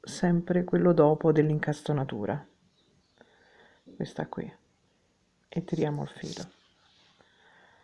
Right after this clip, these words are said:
in questo modo. Dobbiamo entrare poi da sotto a sopra in questo modo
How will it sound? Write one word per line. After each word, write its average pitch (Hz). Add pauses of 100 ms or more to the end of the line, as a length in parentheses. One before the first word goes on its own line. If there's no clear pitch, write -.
(160)
in 170
questo 156
modo. 113
Dobbiamo 156
entrare 151
poi 139
da -
sotto - (800)
a -
sopra 143
in -
questo -
modo 156